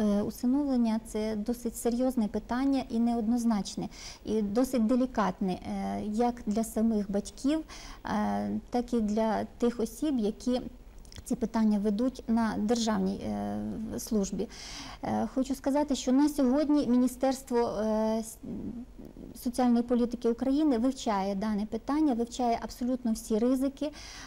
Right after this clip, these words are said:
ось, і готує аналітичну довідку от з приводу нашої думки якраз щодо скасування таємниці усиновлення. Е, на, е, мою власну думку, я підтримую слова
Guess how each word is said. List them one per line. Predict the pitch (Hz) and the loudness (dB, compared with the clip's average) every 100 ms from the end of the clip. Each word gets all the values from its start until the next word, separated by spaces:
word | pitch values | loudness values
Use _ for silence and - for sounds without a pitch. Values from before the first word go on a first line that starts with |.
| - | -12
ось, | - 247 254 254 - - | -4 0 0 0 -6 -6
і | 240 254 247 233 | 0 2 4 2
готує | 254 269 254 226 226 | 0 0 2 2 2
аналітичну | 233 226 226 220 - 202 | 2 2 0 -2 0 -2
довідку | 214 285 311 285 - 208 - | 0 0 0 -2 -4 -6 -6
от | - | -8
з | |
приводу | - 233 226 214 | -4 -2 0 2
нашої | 220 214 - - 208 | 2 2 -2 -4 -2
думки | 214 302 311 247 | 2 2 2 0
якраз | 220 - 240 254 - | -2 -2 -4 -4 -6
щодо | - - 294 262 277 - | -8 -2 0 0 -2 -4
скасування | - 226 - 220 262 269 | -8 -8 -4 0 2 2
таємниці | 254 233 226 226 226 214 | 0 0 2 2 0 -4
усиновлення. | - 202 185 196 196 - - - - 254 - - | -2 -2 -2 -4 -6 -8 -12 -16 -14 -14 -10 -4
Е, | 220 214 214 208 220 214 | -2 0 0 -2 -4 -2
на, | 240 262 294 277 196 226 233 240 | 2 4 6 4 2 0 0 2
е, | |
мою | 254 285 294 320 | 4 4 4 4
власну | 339 359 277 233 | 4 2 2 2
думку, | 208 196 202 196 | 2 0 0 -2
я | 220 247 226 226 | 0 2 0 -2
підтримую | 240 - 240 208 185 202 | -4 0 2 2 0 -2
слова | - 202 185 180 | -4 -2 -2 -2